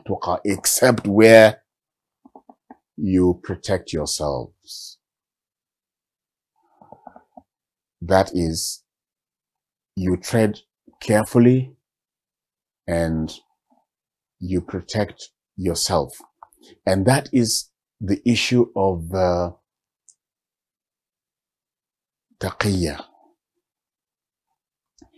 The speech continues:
When we meet tomorrow, inshallah, we shall explain what is "إِلَّا أَن تَتَّقُوا مِنْهُمْ تُقَى," that except where you are to guard and protect yourselves from them.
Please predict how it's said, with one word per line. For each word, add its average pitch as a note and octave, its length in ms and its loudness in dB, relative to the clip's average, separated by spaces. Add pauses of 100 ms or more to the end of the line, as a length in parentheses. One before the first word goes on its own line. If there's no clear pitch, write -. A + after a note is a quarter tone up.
(460)
When C#3+ 200 4
we C3+ 140 4
meet A#2 240 2
tomorrow, F#2+ 380 -2
inshallah, E2+ 400 -6
we D2 100 -6
shall - 180 -10
explain G#2+ 600 -4
what C3 240 -8
is - 420 -8 (760)
"إِلَّا G#2+ 360 -2
أَن G2+ 100 -6
تَتَّقُوا G2 480 -8
مِنْهُمْ F2+ 360 -6
تُقَى," - 420 -12 (640)
that F2 340 -4
except A2 420 -6
where G#2+ 600 -2 (580)
you F#2+ 380 -6
are F2 240 -6
to E2+ 260 -8 (140)
guard G#2 580 0
and F#2+ 160 -8
protect F2+ 500 -8
yourselves D#2+ 960 -6 (640)
from D#2+ 300 -4
them. F2 300 -2